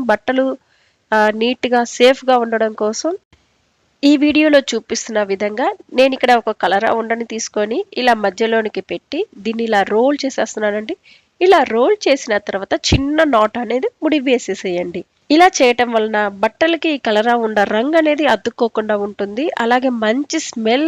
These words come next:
అనేది కూడా వస్తుంది. మీరు మాత్రాన బట్టల్లో డైరెక్ట్‌గా కలరా ఉండలు అనేది పెట్టేయబాకండి. ఇలా కొంత టైమ్ తీసుకున్నా సరే ఇలా చిన్నగా మూట కట్టి మధ్య మధ్యలో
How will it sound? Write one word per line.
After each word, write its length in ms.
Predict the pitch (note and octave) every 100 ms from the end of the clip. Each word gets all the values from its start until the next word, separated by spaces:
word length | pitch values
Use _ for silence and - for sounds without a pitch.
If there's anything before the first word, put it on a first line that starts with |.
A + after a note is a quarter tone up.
| D#4
అనేది 240 | C4+ A#3 A#3
కూడా 120 | C4+ D4+
వస్తుంది. 460 | C4 - G3+ G3 F#3 _ _ _ _ _ _ _ _ _ _ A#3+
మీరు 140 | C#4+ D4+ C#4+
మాత్రాన 320 | C4 C4+ C4+ C4+
బట్టల్లో 380 | A3 - C4+ C4 A#3
డైరెక్ట్‌గా 500 | G#3+ A#3 - B3+ B3 -
కలరా 260 | G#3 A3+ A#3+ A3+
ఉండలు 200 | A3+ G#3+
అనేది 200 | G#3 G#3 G#3
పెట్టేయబాకండి. 680 | G3+ G#3 G#3 G3 F3+ F#3+ A#3+ - B3
ఇలా 120 | C#4 A#3+
కొంత 140 | A3 A3+ A#3+
టైమ్ 200 | C#4 -
తీసుకున్నా 340 | C#4+ - C4 C4 B3+
సరే 220 | B3+ F#4 - A#3
ఇలా 120 | G#3+ -
చిన్నగా 400 | A#3+ B3+ D4 D#4 C4
మూట 200 | G#3+ A3 B3 G#3
కట్టి 260 | G3+ D4+ E4
మధ్య 220 | A3 G3+ C#4 B3
మధ్యలో 300 | G#3 G#3+